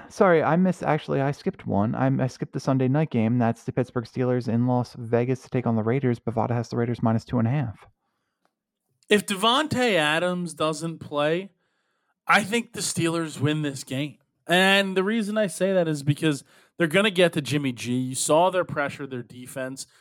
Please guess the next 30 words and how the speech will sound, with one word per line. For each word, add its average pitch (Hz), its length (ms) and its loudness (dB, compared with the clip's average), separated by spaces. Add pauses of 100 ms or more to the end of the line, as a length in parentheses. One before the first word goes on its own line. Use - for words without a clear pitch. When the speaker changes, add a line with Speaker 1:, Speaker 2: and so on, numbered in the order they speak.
(120)
Speaker 2:
The 160 80 -6
defense 254 500 -2
is - 80 -10
still 226 240 2
very 196 320 0
good. 165 280 0
The 131 120 2
offense 175 500 4
leaves 165 420 2 (440)
pretty 381 180 8
much 302 240 4
everything 165 640 4
possible 127 540 2
to 113 80 0
be 120 240 2
desired. 120 720 0 (680)
But 175 140 4
I 190 140 4
think 196 260 -4
there's 180 220 0
a 170 40 0
very 170 260 4
real 151 200 2
chance 147 380 0
they 135 120 0
win 131 220 2
this 123 180 -4
game 120 280 -2
against 107 440 -10
Oakland. 98 400 -16